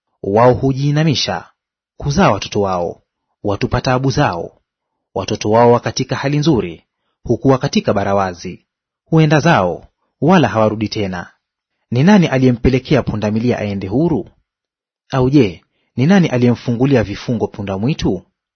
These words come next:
Ambaye nimeifanya nyika kuwa nyumba yake, na nchi ya chumvi kuwa makao yake. Yeye hudharau mshindo wa mji,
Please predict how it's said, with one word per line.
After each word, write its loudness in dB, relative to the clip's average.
Ambaye 0
nimeifanya -2
nyika -4
kuwa 0
nyumba 0
yake, -4
na -4
nchi -2
ya 0
chumvi 0
kuwa -2
makao -4
yake. -8
Yeye 2
hudharau 0
mshindo -4
wa 0
mji, -8